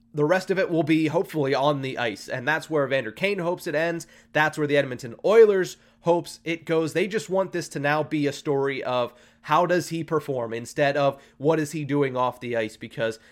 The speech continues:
he is obviously now cleared by the N H L. The investigation into his covid traveling back around Christmas time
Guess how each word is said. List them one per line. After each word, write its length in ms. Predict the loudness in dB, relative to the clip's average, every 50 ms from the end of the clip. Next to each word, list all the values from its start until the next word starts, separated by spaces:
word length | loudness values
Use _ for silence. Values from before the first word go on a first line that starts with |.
| -20 -20 _ _ _ _
he 240 | -2 0 2 2 2
is 240 | 2 0 -2 -4 -2 0
obviously 380 | 0 0 0 -2 -2 -2 0 2
now 160 | 2 0 0
cleared 560 | -2 -2 0 2 4 4 4 2 0 -4 -8 _ _ _ _ _ _ _ _ _ 0
by 240 | 2 4 4 4 4
the 160 | 2 2 2
N 100 | 2 2
H 220 | 2 0 0 0 2
L. 280 | 2 4 4 2 2
The 340 | 0 -2 -2 -2 -2 -2 -4
investigation 680 | -4 -2 -2 -4 -4 -4 -4 -2 -2 -2 -2 -2 -2 -2
into 180 | -2 -2 -2
his 240 | -4 -4 -6 -6 -8
covid 500 | -8 -2 0 2 2 2 0 -2 -4 -4
traveling 760 | -8 -8 -2 0 0 2 2 0 -2 -2 -2 -2 -4 -4 -2
back 300 | 0 2 2 2 2 0
around 360 | -2 0 0 0 0 0 -4 -8
Christmas 400 | -8 -8 -6 -6 -6 -8 -8 -4
time 340 | -4 -2 0 0 -2 -4